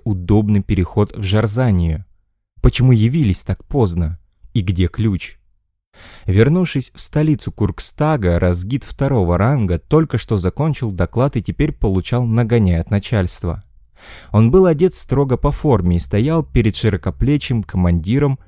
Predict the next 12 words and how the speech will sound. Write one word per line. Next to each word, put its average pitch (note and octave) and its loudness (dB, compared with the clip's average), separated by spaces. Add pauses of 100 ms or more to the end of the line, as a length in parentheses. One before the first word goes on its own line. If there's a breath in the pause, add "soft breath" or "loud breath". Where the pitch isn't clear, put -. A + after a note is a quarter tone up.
(140)
вытянувшись F#2 0
в - -16
струнку. F#2 -2 (800 loud breath)
"Возникли C#3+ 2
непредвиденные C#3+ 2
трудности, F#2 -2
господин G2+ 0
Кэпрас. - 0 (480)
Катерс E3+ 2
потащил D#3+ 2
нас C#3 0
именно C#3+ 0